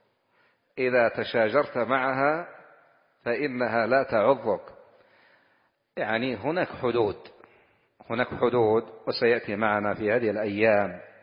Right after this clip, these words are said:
الكلام على بعض الأشياء التي فيها تزين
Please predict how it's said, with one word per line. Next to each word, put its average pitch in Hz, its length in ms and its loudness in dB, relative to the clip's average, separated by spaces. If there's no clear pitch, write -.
الكلام 107 440 0
على 104 280 2
بعض 123 260 0
الأشياء 143 760 -2
التي 143 400 0
فيها 165 420 2
تزين 190 1000 2